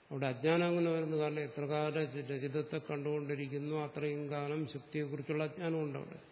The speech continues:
അല്ലേ? രജതത്തെ കണ്ടുകൊണ്ടിരിക്കുന്നിടത്തോളം കാലം ശുക്തിയെക്കുറിച്ചുള്ള അജ്ഞാനമുണ്ട്.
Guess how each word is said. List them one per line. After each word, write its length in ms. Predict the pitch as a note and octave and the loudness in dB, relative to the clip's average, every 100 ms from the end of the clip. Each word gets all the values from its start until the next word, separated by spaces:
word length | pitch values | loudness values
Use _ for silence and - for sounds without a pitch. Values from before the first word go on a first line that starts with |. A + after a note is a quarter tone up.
| - - - - - - - - - - - - - C#3+ | -20 -20 -20 -20 -20 -20 -20 -20 -20 -20 -20 -20 -14 -4
അല്ലേ? 360 | C#3 A#2 - - - - - - - - - - - - - - - - - | -2 -2 -6 -18 -20 -20 -20 -20 -20 -20 -20 -20 -20 -20 -20 -20 -20 -16 -6
രജതത്തെ 420 | B2+ C3+ C3 C3 | -2 0 0 -2
കണ്ടുകൊണ്ടിരിക്കുന്നിടത്തോളം 1200 | C3+ C3+ C#3 C#3+ C#3 C#3 C3+ C#3 C3+ C#3+ C3+ C3+ | -2 0 2 2 2 -2 -2 -2 -4 -4 -2 -2
കാലം 360 | C3+ C3 F3+ G3 - - - - - - - - - - - - | -2 0 0 -2 -10 -20 -20 -20 -20 -20 -20 -20 -20 -20 -20 -16
ശുക്തിയെക്കുറിച്ചുള്ള 800 | B2+ - C#3+ B2+ B2+ C#3+ C3+ C#3 E3 - - - - - - - - - - | -8 0 0 0 -4 -2 -2 0 0 -4 -14 -20 -20 -20 -20 -20 -20 -20 -14
അജ്ഞാനമുണ്ട്. 640 | - - C#3+ C#3 C3+ - | -8 -4 -2 -2 -4 -8